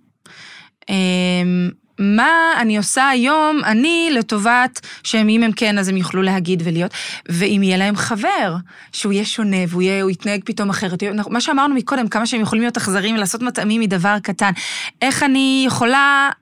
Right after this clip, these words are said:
אני לעשות את החברה הטובה יותר באמצעות ה-, אתם יודעים, ה-, ה-, ה-, ה-, חלקת ה-, האדמה שלי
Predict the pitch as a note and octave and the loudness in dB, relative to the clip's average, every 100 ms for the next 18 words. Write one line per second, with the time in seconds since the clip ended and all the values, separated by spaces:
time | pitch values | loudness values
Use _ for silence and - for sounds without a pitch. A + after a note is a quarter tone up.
0 | - - - - - _ _ - A3 E4 | -18 -20 -20 -20 -20 _ _ -2 2 2
1 | C5+ A4+ - G#3+ G#3+ F3+ G3+ G3+ G3 G3+ | 2 0 0 -2 -2 -2 0 0 0 0
2 | G#3+ G#3+ B3+ A3+ A#3+ A#3 D4+ E4+ E4 D4 | 2 2 0 0 0 0 -2 0 2 4
3 | B3+ B3 - - - - A3 C#4 C#4 A#3+ | 4 0 -4 -14 -14 -6 0 2 4 2
4 | A#3 A3+ G#3+ - A3 G3 G#3+ G#3+ A3+ - | 0 2 2 2 2 2 2 2 -2 -6
5 | - B3+ B3 C4 C4+ C4 A3+ G#3 G3+ G3+ | -4 -2 0 0 2 2 2 2 0 0
6 | F#3+ G3+ - - G3+ F#3 F#3 G#3 A3 - | -2 -6 -12 -8 -4 -2 0 0 0 0
7 | G#3+ G#3+ | 0 2